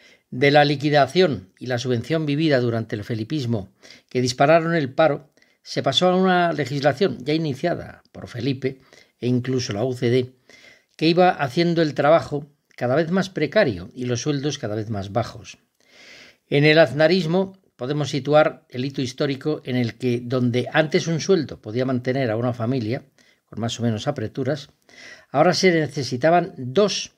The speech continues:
para difícilmente sostener a una familia, ahora mucho más reducida,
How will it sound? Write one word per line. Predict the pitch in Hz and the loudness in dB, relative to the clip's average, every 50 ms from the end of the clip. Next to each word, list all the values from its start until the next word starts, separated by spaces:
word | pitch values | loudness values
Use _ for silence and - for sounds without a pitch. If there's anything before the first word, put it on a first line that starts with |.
| _ | _
para | - 107 110 110 | -12 -10 -10 -8
difícilmente | 104 117 - 160 147 - 147 143 156 165 147 131 - 156 151 - | -8 -8 -8 -8 -6 -6 -6 -4 -4 -4 -4 -2 -4 -4 -6 -4
sostener | - - 131 120 - - 127 117 131 139 139 - | -4 -6 -6 -6 -6 -4 -2 0 0 0 0 0
a | 131 | 0
una | 127 127 131 120 | 0 2 0 0
familia, | 123 127 151 214 233 170 123 98 90 - - _ _ _ _ - - - - - - - _ | 0 0 0 0 0 0 -2 -4 -6 -8 -14 _ _ _ _ -20 -20 -20 -20 -20 -20 -20 _
ahora | - 110 117 131 135 | -6 -2 0 2 2
mucho | 123 127 131 123 131 | 2 0 0 -2 -2
más | 117 120 117 | -2 -2 -2
reducida, | 113 104 107 110 - 214 214 147 101 87 | -2 -6 -8 -8 -6 -6 -6 -6 -6 -8